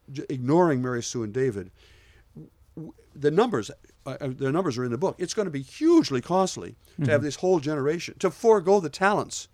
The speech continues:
Speaker 1: of a huge
Speaker 2: Right.
Speaker 1: gener-, I mean, of enormous generation of, of Mary Sue's and David's. Um, it's bad for our democracy,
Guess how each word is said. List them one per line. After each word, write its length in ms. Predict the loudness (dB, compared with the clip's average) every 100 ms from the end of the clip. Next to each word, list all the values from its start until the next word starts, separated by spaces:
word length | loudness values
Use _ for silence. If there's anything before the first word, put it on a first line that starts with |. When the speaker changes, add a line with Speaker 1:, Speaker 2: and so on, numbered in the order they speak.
| _ _ -20 -16 -4
Speaker 1:
of 100 | -2
a 60 |
huge 260 | 0 2 2
Speaker 2:
Right. 180 | 2 0
Speaker 1:
gener-, 300 | 0 0 -2
I 40 |
mean, 120 | -2
of 80 | -2
enormous 500 | -4 0 2 2 -2
generation 600 | -2 -2 -2 -4 -6 -6
of, 240 | -8 -8 -12
of 220 | -10 -10 -12
Mary 280 | -10 -8 -6
Sue's 220 | -6 -6
and 100 | -4
David's. 380 | -4 -4 -8 -14 -20 -20 -20 -20 -20 -20 -20 _
Um, 460 | 2 2 2 -4 -8 _ _ -6
it's 160 | -4
bad 260 | 4 4 4
for 80 | 2
our 80 | 2
democracy, 760 | 0 -2 -2 -8 -10 -12 -14